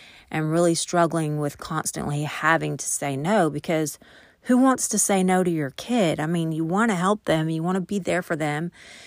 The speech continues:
you wanna support them, but because we made ourselves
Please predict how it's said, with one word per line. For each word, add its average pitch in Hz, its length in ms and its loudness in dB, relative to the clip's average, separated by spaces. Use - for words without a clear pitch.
you 190 100 0
wanna 190 180 2
support - 460 -2
them, 160 360 -4
but 180 160 4
because 185 420 0
we 180 120 0
made 170 260 0
ourselves 160 640 -2